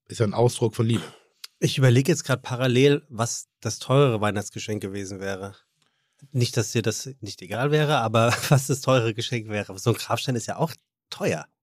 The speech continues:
Speaker 2: Und die brauchen lang, bis sie fertig sind.
Speaker 1: Äh, glaub mir mal eins, in, über, bei beiden Geschenken habe ich nicht über den Preis nachgedacht.
Speaker 2: Das sage ich ja gerade. Nicht,
Speaker 1: So,
Speaker 2: dass ich
Speaker 1: also
Speaker 2: sagen
Speaker 1: da,
Speaker 2: will, dass du es
Speaker 1: ja.
Speaker 2: getan hättest,
Speaker 1: Ja.
Speaker 2: sondern ich habe mich gerade gefragt.
Speaker 1: Das ist pietätlos.
Speaker 2: Und so ein, das wäre pietätlos, in der Tat. Aber so ein Grabstein braucht auch unheimlich lange, bis er fertig ist.
Speaker 1: Ja,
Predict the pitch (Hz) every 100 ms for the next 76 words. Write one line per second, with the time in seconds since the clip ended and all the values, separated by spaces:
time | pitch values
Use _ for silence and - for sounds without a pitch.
0 | - 160 147 127 123 123 113 143 127 110
1 | 139 160 101 - 120 113 131 135 127 117
2 | 117 135 - 123 95 117 120 107 - 101
3 | 110 143 165 139 120 123 110 107 98 -
4 | 117 127 113 107 92 85 - - - 127
5 | - 139 139 110 107 95 95 117 104 117
6 | 123 123 123 123 120 117 131 107 123 127
7 | 120 110 107 107 120 131 135 127 - 117
8 | 113 110 - 113 160 131 - 107 95 101
9 | - 135 123 127 113 120 - 131 127 135
10 | 131 117 120 107 127 120 120 - - -
11 | 123 123 123 113 113 120 - 165 123 131
12 | - 120 - 160 139 147 180 - 113 127
13 | 151 165 165 220 - - - - _ -
14 | -